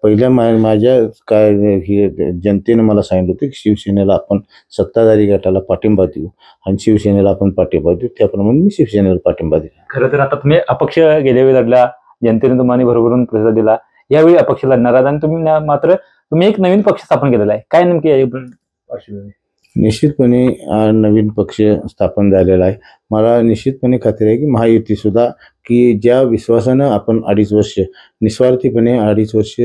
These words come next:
Speaker 1: जे महायुतीला आपण पाठिंबा दिलाय, ते सुद्धा आपल्याला पाठिंबा देतील असा मला विश्वास आहे.
Speaker 2: काय बोलणं झालंय याबद्दल?
Speaker 1: अजून काय माझं बोलणं झालं नाही, पण नि-, विश्वास, निश्चितपणे जनतेमध्ये विश्वासार्हता ही ठेवावी लागते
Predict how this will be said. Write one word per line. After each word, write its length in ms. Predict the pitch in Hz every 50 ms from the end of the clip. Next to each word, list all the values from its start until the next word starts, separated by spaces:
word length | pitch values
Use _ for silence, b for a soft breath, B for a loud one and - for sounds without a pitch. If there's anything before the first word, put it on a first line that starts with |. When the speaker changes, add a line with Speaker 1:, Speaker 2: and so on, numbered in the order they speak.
| 123 - 107 110 101
Speaker 1:
जे 260 | 101 107 110 107 104
महायुतीला 680 | 101 101 104 104 104 104 101 92 - _ 104 95 101
आपण 220 | 101 - - 104 98
पाठिंबा 420 | - 101 90 - 95 95 95 98
दिलाय, 240 | 85 92 92 98 120 - B B B B B _ _
ते 80 | 147 139
सुद्धा 260 | - - 117 107 110
आपल्याला 340 | 104 - - 104 101 101 104
पाठिंबा 420 | 104 - 101 - - 101 101 104
देतील 320 | 98 95 92 95 - 113 120
असा 180 | 117 - 160
मला 200 | 151 160 175 180
विश्वास 340 | 170 139 - - 101 95 - -
आहे. 440 | - - - _ _ _ _ _ _ _ _ _ _ _ _ _ _ _ _ _ -
Speaker 2:
काय 120 | 123 123
बोलणं 360 | 127 123 127 127 131 135 139
झालंय 260 | 143 139 147 151 160 160
याबद्दल? 300 | 131 120 120 123 135 139 139 B B B B B _ _ _ _ _ _ 113 110
Speaker 1:
अजून 320 | - 101 104 123 135 135
काय 80 | 135 139
माझं 240 | 139 127 123 127 127
बोलणं 360 | 113 113 113 104 107 113 110
झालं 160 | 101 101 104
नाही, 120 | 131 151 156
पण 360 | 170 180 175 160 147 143 143
नि-, 220 | 143 139 127 131 127 - _ _ _
विश्वास, 340 | 147 135 - - 139 135 143 - - b b b b b b b b b b b b _
निश्चितपणे 680 | 131 139 135 - - 165 - - 160 160 160 160 160 135
जनतेमध्ये 640 | 123 131 123 117 - - 139 135 135 123 131 143 139
विश्वासार्हता 680 | 123 113 117 - 127 131 131 131 123 113 110 - 117
ही 200 | 117 - 95 113
ठेवावी 420 | 113 113 - 104 107 107 120 123 120
लागते 400 | 107 - - _ _ 90 87